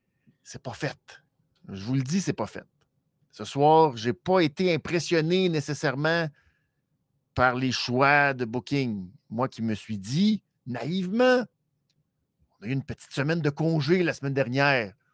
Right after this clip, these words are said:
On nous a donné un petit best-of de ce qui s'était passé en deux mille vingt-deux. Parfait, c'est le fun. Ça permet de rafraîchir, euh, euh, tu sais, la table d'idées,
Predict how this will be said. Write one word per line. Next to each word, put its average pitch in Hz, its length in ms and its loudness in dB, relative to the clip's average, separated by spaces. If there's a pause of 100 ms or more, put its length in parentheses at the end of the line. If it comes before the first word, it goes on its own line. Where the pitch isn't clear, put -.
(140)
On 104 80 -6
nous 101 100 -2
a 110 60 2
donné 123 440 0 (300)
un 110 140 -8
petit 120 320 -8
best-of 147 680 2
de 107 120 -4
ce - 100 -12
qui - 80 -18
s'était 95 220 -8
passé 101 320 -8
en 110 80 -4
deux 101 100 -8
mille 98 160 -8
vingt-deux. 98 360 -2
Parfait, 196 500 2 (320)
c'est - 100 -4
le 214 60 0
fun. 156 440 0 (320)
Ça - 140 -4
permet 147 300 0
de 135 320 4 (200)
rafraîchir, 117 960 -6 (380)
euh, 104 520 -4 (320)
euh, 98 380 -8
tu 113 320 -4
sais, 110 60 -2
la 107 100 -2
table 107 560 0
d'idées, 123 460 0